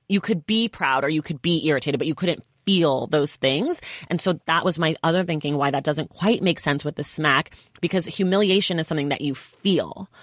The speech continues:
Like, it's something that is something, as opposed to something that you,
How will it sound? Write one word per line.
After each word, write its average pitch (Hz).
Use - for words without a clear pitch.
Like, 165
it's 170
something 180
that -
is 156
something, 160
as 160
opposed 185
to 175
something 160
that 143
you, 139